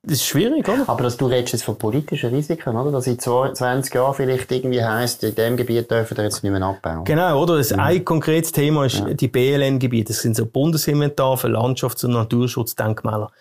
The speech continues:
Speaker 2: Mhm.
Speaker 1: Das ist in der, in der Raumpolitik ist das, äh, das dünn, das Eis ist, ist dünn jetzt, wo, wo ich mich jetzt drauf begebe, oder? Das ist ein heikles Thema.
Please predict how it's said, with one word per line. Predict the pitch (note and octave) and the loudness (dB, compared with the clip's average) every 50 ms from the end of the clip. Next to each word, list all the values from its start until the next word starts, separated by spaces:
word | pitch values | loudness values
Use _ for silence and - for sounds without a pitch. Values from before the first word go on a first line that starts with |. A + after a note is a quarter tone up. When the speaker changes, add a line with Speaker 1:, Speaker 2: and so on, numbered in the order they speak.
| - - | -12 -8
Speaker 2:
Mhm. | A2 G#2+ G#2 A#2 | -8 -6 -4 -2
Speaker 1:
Das | C3 D3+ D3+ | 0 0 2
ist | F3+ D3+ | 2 2
in | - F3 D3 | 2 2 0
der, | D#3+ - - | 0 0 0
in | D#3 B2+ | 0 2
der | C#3+ C#3+ D3 C#3+ | 2 2 2 2
Raumpolitik | B2+ C3 D3+ E3 D#3+ - D#3 D3 C#3+ - - C#3 B2+ - | 2 2 2 2 2 2 0 0 0 0 0 -2 0 0
ist | C3+ A#2 - C3 | -2 -2 0 -2
das, | A#2 - - - | -2 -2 -2 -2
äh, | D#3+ - B2 C3 | -2 -2 -2 -2
das | - A#2+ - - | -4 -4 -4 -2
dünn, | - C#3 C#3 C#3+ C#3 - | 0 2 2 2 2 0
das | C3+ B2 A#2 - | 0 0 0 2
Eis | D#3+ D#3+ E3+ D#3+ D#3+ - | 2 4 4 2 2 0
ist, | - - C#3+ A2+ - | -2 -2 -2 -2 -2
ist | - C#3+ A#2+ - - | -2 -4 -4 -2 0
dünn | - D3 D3 D#3 | 2 4 4 4
jetzt, | C#3 B2 A2+ - - | 4 2 2 0 0
wo, | B2+ B2 C3 | 0 0 2
wo | B2+ B2 | 2 2
ich | C3 B2+ | 2 2
mich | B2+ B2+ | 2 2
jetzt | A#2+ A#2+ - - | 2 0 -2 -2
drauf | B2 B2 A#2 - | -2 -2 -2 -2
begebe, | - C#3 A#2 - A2 G#2+ - | -2 -2 0 0 -2 0 0
oder? | A#2+ A#2+ B2 | 2 2 2
Das | B2 A#2 | 2 0
ist | A2+ - | 0 0
ein | B2 A2+ | 0 2
heikles | A#2+ A#2+ C#3+ D#3 D3 - C#3+ A#2 - | 2 2 2 2 2 0 0 0 0
Thema. | - - A#2+ A#2+ A2+ G#2+ G#2+ | 0 0 2 2 2 0 -2